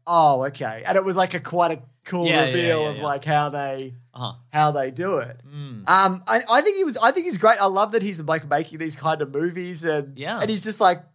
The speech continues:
Speaker 1: "I'm, I'm fucking in this as well,"
Speaker 2: Where, where
Speaker 1: you know?
Speaker 2: this
Speaker 1: And
Speaker 2: guy
Speaker 1: he's
Speaker 2: come
Speaker 1: good.
Speaker 2: from? What's
Speaker 1: Yeah.
Speaker 2: I think did he? Oh, oh, oh, oh, okay. So what it is? So Thunder Road is a remake
Speaker 1: Oh, it's a
Speaker 2: of,
Speaker 1: short that
Speaker 2: of a
Speaker 1: he did,
Speaker 2: short
Speaker 1: right?
Speaker 2: film that
Speaker 1: Yeah.
Speaker 2: he made, and the short film is all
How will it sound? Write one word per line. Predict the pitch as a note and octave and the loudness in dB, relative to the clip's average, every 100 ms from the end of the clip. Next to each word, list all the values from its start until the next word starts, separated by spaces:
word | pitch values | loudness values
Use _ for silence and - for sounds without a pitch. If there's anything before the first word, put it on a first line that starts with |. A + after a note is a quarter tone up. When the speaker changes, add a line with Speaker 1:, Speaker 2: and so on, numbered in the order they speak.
| _ | _
Speaker 1:
"I'm, | E3 F#3 | -10 -4
I'm | C#4 | -4
fucking | C4+ F#4 F#4+ A#3+ | 2 2 2 0
in | C4 C#4 | 0 0
this | G3+ B2+ | -2 -4
as | E3 | -6
well," | E3+ F3+ D3 | 4 4 4
Speaker 2:
Where, | |
where | D3 | 2
Speaker 1:
you | |
know? | F3+ | 0
Speaker 2:
this | A#3 | 2
Speaker 1:
And | |
Speaker 2:
guy | G#3+ | 2
Speaker 1:
he's | G#3 | 0
Speaker 2:
come | E3+ | -2
Speaker 1:
good. | D#4 | -2
Speaker 2:
from? | - G2+ | -4 -4
What's | - - - - | -10 -14 -16 2
Speaker 1:
Yeah. | G#3 E4 G#3 C#3+ | 6 8 6 -2
Speaker 2:
I | |
think | G3+ C4+ | -10 -12
did | A#3 | -14
he? | A#3 - _ _ | -14 -16 _ _
Oh, | G3+ F#3 G3+ | 0 2 0
oh, | F3+ | 2
oh, | G#3+ G3 F#3+ G3+ - | 0 0 -2 -4 -2
oh, | F3 | -4
okay. | F3 | -2
So | E3 F#3+ | -4 -4
what | F#3+ | -8
it | E3+ | -6
is? | D#3 D3 | -8 -8
So | C3+ D3+ | -4 -2
Thunder | B2+ D#3+ F3 F3+ | -2 -2 -4 -2
Road | D#3+ D3 | -2 -2
is | B2 | -4
a | B2 | -6
remake | A#2+ C3+ C3+ A#2 G2+ F#2+ - _ _ _ _ | -6 -6 -2 -2 -4 -8 -20 _ _ _ _
Speaker 1:
Oh, | E3+ | 2
it's | B2 | 4
a | |
Speaker 2:
of, | B2 | 4
Speaker 1:
short | - G3 G#3+ | 2 2 2
that | - | 0
Speaker 2:
of | |
a | D#3+ | -2
Speaker 1:
he | |
did, | C3 | 0
Speaker 2:
short | F3 C#3+ | 0 2
Speaker 1:
right? | - | 0
Speaker 2:
film | D3+ D3 | 0 2
that | |
Speaker 1:
Yeah. | C#3+ B2 | 2 2
Speaker 2:
he | |
made, | A#2 G2+ F#2+ - _ - | 0 -4 -6 -14 _ -10
and | C#3 | -6
the | |
short | C3+ - F3 | -4 0 0
film | D#3+ E3 D3 | 0 -4 -4
is | B2+ | -2
all | C3 B2+ A#2+ A2 | -2 -2 -4 -6